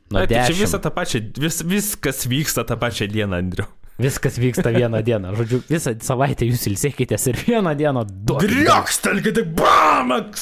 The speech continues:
Speaker 2: man!
Speaker 1: Nu, žodžiu, yra ten toks, e, selfie side baras, žinai, ten Vilniaus gatvėj toks.
Speaker 2: Jo, žinau, toksai į Rusiją, ne,
Speaker 1: Tai
Speaker 2: biškį
Speaker 1: vat, jo,
Speaker 2: nusileist.
Speaker 1: tai vat jisai ten va gros. Savo
Speaker 2: Mm.
Speaker 1: dainas atlikinės.
Speaker 2: A,
Speaker 1: Bus
Speaker 2: šitas tai buvo tai įdomu.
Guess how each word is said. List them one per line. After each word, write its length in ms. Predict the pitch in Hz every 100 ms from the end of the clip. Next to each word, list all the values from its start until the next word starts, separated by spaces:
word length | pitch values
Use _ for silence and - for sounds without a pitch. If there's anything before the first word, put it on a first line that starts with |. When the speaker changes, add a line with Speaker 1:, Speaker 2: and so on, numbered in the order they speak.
| -
Speaker 2:
man! 680 | 214 269 392 339 311 269 254 196 175
Speaker 1:
Nu, 160 | 104 -
žodžiu, 260 | - 113 135 -
yra 180 | 135
ten 160 | 160 131
toks, 240 | 113 - -
e, 180 | 120 95
selfie 420 | - - 127 - 107
side 320 | - 110 90
baras, 460 | 104 101 80 - -
žinai, 300 | - 92 127
ten 160 | 85
Vilniaus 320 | 87 101 90 80
gatvėj 320 | 85 - -
toks. 240 | - - 127
Speaker 2:
Jo, 260 | 156 110 98
žinau, 340 | 120 143 117
toksai 240 | 117 - 131
į 80 | 143
Rusiją, 380 | 156 - 90 90
ne, 80 |
Speaker 1:
Tai 80 | 92
Speaker 2:
biškį 140 | 120 131
Speaker 1:
vat, 80 | -
jo, 60 |
Speaker 2:
nusileist. 260 | 120 95 -
Speaker 1:
tai 80 | 113
vat 240 | 123 127
jisai 180 | 131 135
ten 280 | 135 107 87
va 80 | 82
gros. 320 | 82 82 - - - 156
Savo 240 | 156 160
Speaker 2:
Mm. 140 | 139 127
Speaker 1:
dainas 400 | 131 131 135 -
atlikinės. 560 | - 85 - 80 71 - _ _ -
Speaker 2:
A, 100 | 117
Speaker 1:
Bus 80 |
Speaker 2:
šitas 240 | 180 202 -
tai 80 | 202
buvo 160 | 196
tai 80 | 185
įdomu. 380 | 165 175 98